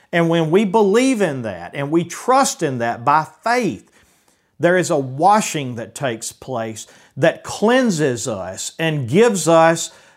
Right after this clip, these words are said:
a, a, a clean slate, if you will, justified in the eyes of God for our sin. But notice it don't stop there. It says, "Saved us by the washing of regeneration and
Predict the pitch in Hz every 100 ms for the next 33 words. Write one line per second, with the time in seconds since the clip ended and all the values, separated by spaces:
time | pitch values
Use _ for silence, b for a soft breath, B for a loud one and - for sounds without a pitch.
0 | b 170 165 151 147 156 143 - 135 -
1 | 202 208 190 170 - 165 139 110 - 131
2 | 110 135 117 117 92 95 _ _ - 123
3 | 185 185 - 143 143 113 101 113 123 120
4 | 127 135 139 151 156 139 110 104 120 113
5 | 131 - 226 175 90 - b b b b
6 | b b 135 147 156 190 214 202 175 185
7 | 180 - 214 - 127 98 95 - 170 160
8 | 151 135 - _ - _ - 104 - -
9 | 190 196 156 160 160 143 135 147 180 208
10 | 196 202 180 190 156 165 151 165 160 165
11 | 156 - 110 110 - 196 254 180 151